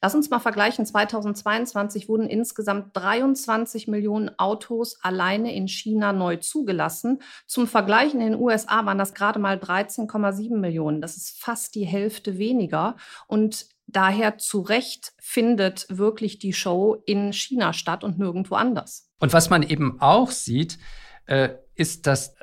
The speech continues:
Speaker 2: die Verbrenner zwar in China immer noch den größten Anteil haben an diesem Markt, aber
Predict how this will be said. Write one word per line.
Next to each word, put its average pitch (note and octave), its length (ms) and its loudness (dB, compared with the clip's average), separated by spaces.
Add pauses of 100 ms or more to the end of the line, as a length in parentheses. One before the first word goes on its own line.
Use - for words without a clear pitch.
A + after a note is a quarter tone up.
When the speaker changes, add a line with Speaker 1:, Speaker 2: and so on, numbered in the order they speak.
(220)
Speaker 2:
die A#2+ 80 2
Verbrenner F3 720 6
zwar B2 460 4
in C3 120 2
China C#3+ 500 0
immer D3 280 2
noch B2 340 0 (160)
den A2+ 120 0
größten D#3+ 460 4
Anteil A#2 520 2
haben A2 300 -2
an A#2 160 -4
diesem G#2+ 260 -4
Markt, C3+ 380 2 (280)
aber E3 400 8